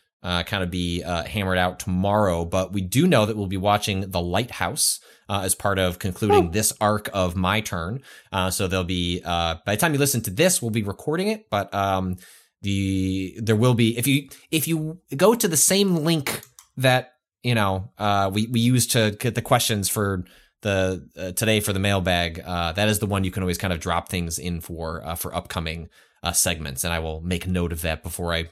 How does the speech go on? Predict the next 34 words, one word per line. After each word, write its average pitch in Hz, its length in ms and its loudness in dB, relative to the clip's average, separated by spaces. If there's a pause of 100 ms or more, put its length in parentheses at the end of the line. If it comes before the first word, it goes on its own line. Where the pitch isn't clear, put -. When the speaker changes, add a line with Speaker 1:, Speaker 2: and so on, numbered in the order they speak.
Speaker 1:
I 82 100 -8
purge 85 380 -6
kind 85 160 -8
of 78 60 -8
the 80 140 -10
answers 78 320 -8
from 78 160 -12
that. 64 240 -10
So 82 240 -4 (280)
know 135 200 8
that 135 180 4
for 117 100 -4
the 98 80 -4
future, 87 380 -6
uh, 101 200 -6
and 104 120 0
then 107 80 4
we'll 104 80 4
be 98 120 0
getting 107 220 2
a 98 60 -2
new 104 420 2 (360)
arc 185 260 4
of, 117 300 4
uh, 107 460 2 (140)
My 107 220 2
Turn, 127 440 -4
um, 117 340 -2
off 170 260 -2
of, 82 340 -6
uh, 85 300 -6
The 80 140 -12
Lighthouse. - 560 -8
Uh, 90 340 0